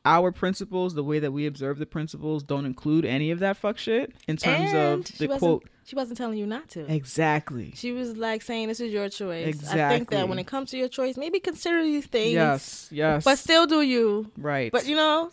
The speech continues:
Speaker 1: Right.
Speaker 2: th-, she wasn't putting you in a
Speaker 1: Yeah.
Speaker 2: corner.
Speaker 1: And it was, and it was informational. It's this,
Speaker 2: Yes.
Speaker 1: "Here's the information. This
Speaker 2: Mm-mm.
Speaker 1: is why I have complicated feelings about
Speaker 2: Yeah.
Speaker 1: it. These are things to consider."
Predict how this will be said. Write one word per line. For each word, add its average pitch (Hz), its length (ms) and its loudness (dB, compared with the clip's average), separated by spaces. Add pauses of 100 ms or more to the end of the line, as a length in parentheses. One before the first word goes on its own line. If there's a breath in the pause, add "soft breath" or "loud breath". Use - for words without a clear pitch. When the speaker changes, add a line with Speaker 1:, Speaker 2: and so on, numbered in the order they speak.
Speaker 1:
Right. 139 340 0 (200)
Speaker 2:
th-, 175 260 -4
she - 100 -8
wasn't 254 280 2
putting 240 180 2
you 220 60 0
in 208 100 0
a - 20 -2
Speaker 1:
Yeah. - 200 2
Speaker 2:
corner. 165 220 -2
Speaker 1:
And 233 140 4
it 262 60 4
was, 277 240 0
and 220 120 4
it 240 60 6
was 262 180 2
informational. 202 800 -2
It's 143 140 -4
this, 220 100 -2
Speaker 2:
Yes. 240 460 4
Speaker 1:
"Here's 220 220 6
the 220 120 2
information. 190 960 0
This 190 160 0
Speaker 2:
Mm-mm. 208 60 0
Speaker 1:
is 170 100 -2
why 165 200 2
I 160 40 2
have 160 240 0
complicated 147 560 -4
feelings 143 360 -6
about 143 180 0
Speaker 2:
Yeah. 151 240 2
Speaker 1:
it. 190 100 -8
These 160 180 -2
are 160 100 2
things 151 280 -4
to 165 100 -8
consider." 131 680 -4